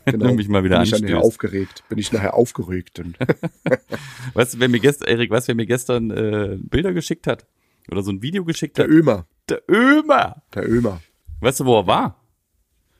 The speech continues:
Speaker 2: Der war bei der
Speaker 1: Ja, auf der Meisterfeier, ne? Oder Meister, ähm,
Speaker 2: Yes. Der war bei der
Speaker 1: das ist,
Speaker 2: Meisterfeier
Speaker 1: äh,
Speaker 2: zweitausenddreiundzwanzig, wo die alle
Speaker 1: dreiundzwanzig.
Speaker 2: und
Speaker 1: Mhm.
Speaker 2: sein <clears throat>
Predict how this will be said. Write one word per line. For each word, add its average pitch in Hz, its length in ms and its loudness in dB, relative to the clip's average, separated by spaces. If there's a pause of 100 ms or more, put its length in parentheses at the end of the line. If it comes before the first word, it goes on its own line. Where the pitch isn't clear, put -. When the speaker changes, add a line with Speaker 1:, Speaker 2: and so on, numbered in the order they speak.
(320)
Speaker 2:
Der 90 140 -4
war 107 140 4
bei 113 100 6
der 92 360 4
Speaker 1:
Ja, 113 100 0
auf 147 160 -2
der 107 100 -2
Meisterfeier, 110 880 0
ne? 123 140 -2
Oder 113 140 -2
Meister, 113 580 -2
ähm, 107 180 -8
Speaker 2:
Yes. - 1040 -14
Der 95 140 -8
war 110 100 -4
bei 107 120 -4
der 104 100 0
Speaker 1:
das 101 80 -2
ist, - 0 -
Speaker 2:
Meisterfeier 113 720 -2
Speaker 1:
äh, 92 60 -6
Speaker 2:
zweitausenddreiundzwanzig, 104 1500 -8
wo - 100 -10
die - 100 -8
alle 82 200 -4
Speaker 1:
dreiundzwanzig. 113 680 -6 (140)
Speaker 2:
und 90 140 -8
Speaker 1:
Mhm. 90 40 -8
Speaker 2:
sein 92 680 -4 (320)
<clears throat> 143 80 -4